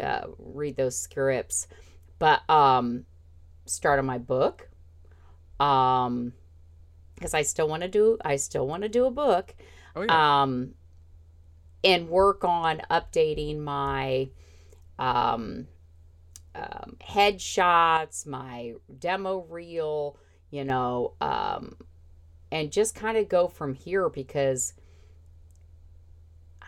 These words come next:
Speaker 1: as much as I love all this stuff, if I can't make money from voiceovers, if I can't make money from,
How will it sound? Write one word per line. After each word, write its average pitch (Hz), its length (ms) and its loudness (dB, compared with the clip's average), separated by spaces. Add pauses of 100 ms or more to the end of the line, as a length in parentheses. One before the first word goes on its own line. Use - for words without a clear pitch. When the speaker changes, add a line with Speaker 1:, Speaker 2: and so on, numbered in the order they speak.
(540)
Speaker 1:
as 180 200 6
much 196 260 0
as 190 120 -4
I 160 140 2
love 165 360 2
all 143 180 0
this 185 280 2
stuff, 135 400 0
if 139 140 -4
I 160 140 2
can't 185 460 -4 (340)
make 180 440 -2
money 156 420 -8
from 135 320 -14
voiceovers, 139 880 -6
if - 140 -18
I 139 120 -4
can't 156 320 -8
make 147 360 0
money 139 420 -4
from, 127 420 -6